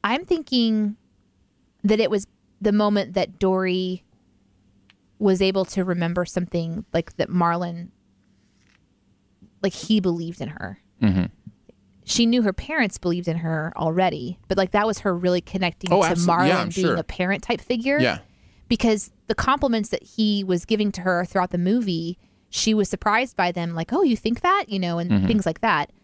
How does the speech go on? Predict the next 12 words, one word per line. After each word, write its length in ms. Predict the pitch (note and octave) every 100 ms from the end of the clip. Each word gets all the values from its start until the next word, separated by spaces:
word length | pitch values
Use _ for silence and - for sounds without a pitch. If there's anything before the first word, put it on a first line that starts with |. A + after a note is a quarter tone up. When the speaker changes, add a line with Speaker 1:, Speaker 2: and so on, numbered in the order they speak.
| _ _
Speaker 1:
But 100 | -
here 200 | - C4
he 220 | B3 A#3 G#3+
is 100 | G3
saying, 300 | G3 F#3+ F3+
"You 160 | F3+
did 260 | E3 G#3+ A#3+
it." 180 | D#3+ -
And 140 | G3+ G3
I 60 |
think, 260 | F#3+ A#3+ A3
like, 320 | G3 F3+ -